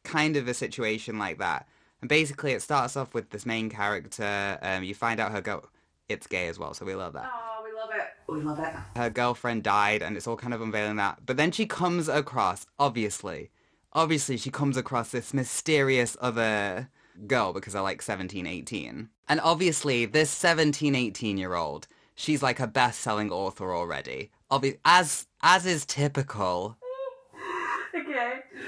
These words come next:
Speaker 2: Yeah.
Speaker 1: So, you know, I'm loving it just based on that. It's like Percy Jackson. Of course this thirteen-year-old can save the world.
Speaker 2: Yes, of course he can. Like, why not? It's like, um, what was it? Was it Alex Rider, The Spy?
Speaker 1: Yeah.
Speaker 2: Like, of course, yeah. He's basically James Bond,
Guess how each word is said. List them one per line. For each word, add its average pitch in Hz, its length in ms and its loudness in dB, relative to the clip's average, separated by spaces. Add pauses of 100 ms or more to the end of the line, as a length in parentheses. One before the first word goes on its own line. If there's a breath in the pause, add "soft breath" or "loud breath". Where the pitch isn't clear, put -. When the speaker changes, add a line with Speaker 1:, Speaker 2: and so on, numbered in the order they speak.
(440 loud breath)
Speaker 2:
Yeah. 247 340 0 (160)
Speaker 1:
So, 143 380 4 (480)
you 156 160 4
know, 131 300 6
I'm 160 200 6
loving 151 280 4
it 123 100 2
just 127 200 0
based 127 200 2
on 123 100 2
that. 107 120 0
It's 123 100 -2
like 160 200 2
Percy 143 280 2
Jackson. 117 380 0
Of 117 140 -4
course 151 280 0
this 113 160 -2
thirteen-year-old 92 640 -2
can 101 120 -4
save 87 260 -2
the 87 100 -4
world. 80 280 -4
Speaker 2:
Yes, - 260 -2
of - 120 -10
course 208 260 -2
he 208 60 -6
can. - 460 -4
Like, - 360 -4
why 180 340 -4
not? 370 240 -2
It's - 120 -8
like, 240 200 -4
um, 196 420 -4
what 180 140 -2
was 175 100 -4
it? 165 120 -2
Was 202 100 -6
it 214 100 -2
Alex 226 320 0
Rider, 240 500 -2
The 214 60 -8
Spy? 226 640 -4
Speaker 1:
Yeah. 131 380 6 (140)
Speaker 2:
Like, 226 200 0
of - 80 -8
course, 302 500 -4
yeah. 214 260 -2
He's 247 160 -10
basically 196 380 -2
James 156 280 -4
Bond, 185 480 0